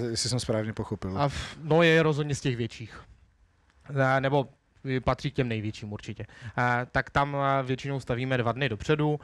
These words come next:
Speaker 2: záleží prostě, jako na okolnostech, jak zrovna prostě ten rok vychází nějaké ty stage a tak dále. A v roce dva tisíce devatenáct to bylo jak kdyby celkem dost velké, kde vlastně,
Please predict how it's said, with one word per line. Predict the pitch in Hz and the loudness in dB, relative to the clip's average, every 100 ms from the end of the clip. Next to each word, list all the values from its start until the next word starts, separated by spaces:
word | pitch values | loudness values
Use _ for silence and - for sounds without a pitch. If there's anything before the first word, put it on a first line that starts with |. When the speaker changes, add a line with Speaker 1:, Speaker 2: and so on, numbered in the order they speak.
| - - - | -10 -8 -2
Speaker 2:
záleží | 117 123 131 127 120 123 | 2 2 2 0 -4 -6
prostě, | 123 117 - 123 120 120 120 120 120 117 117 | -6 -6 -4 0 2 2 2 2 2 2 0
jako | 120 113 135 | 0 -2 -2
na | 107 | -2
okolnostech, | 110 127 123 117 120 | -2 -2 -2 -2 -2
jak | 113 107 | -2 -2
zrovna | 113 113 117 | -2 -2 -2
prostě | 113 107 - | -2 -4 -4
ten | 113 117 | -2 -2
rok | 113 110 | -4 -2
vychází | 117 - 113 110 | -4 0 -2 -2
nějaké | 110 110 113 110 | -4 -4 -4 -6
ty | 113 | -6
stage | - 107 107 113 110 | -6 -8 -4 -2 -2
a | |
tak | - 107 | -4 -4
dále. | 101 104 117 117 - - | -4 -2 -2 -4 -10 -8
A | 120 113 117 | -4 -2 -4
v | 110 | -6
roce | 113 - | -6 -4
dva | 110 110 | -4 -4
tisíce | 120 110 120 | -4 -4 -2
devatenáct | 110 110 113 110 104 | -2 -2 -2 -4 -6
to | 113 | -8
bylo | 107 107 | -4 -2
jak | 107 | -2
kdyby | 113 113 | -4 -6
celkem | - 110 113 | -6 -6 -4
dost | 110 110 | -4 -4
velké, | 107 107 110 | -4 -4 -4
kde | 104 107 - - - - | -2 -4 -4 -14 -10 -8
vlastně, | 110 110 110 | -6 -4 -4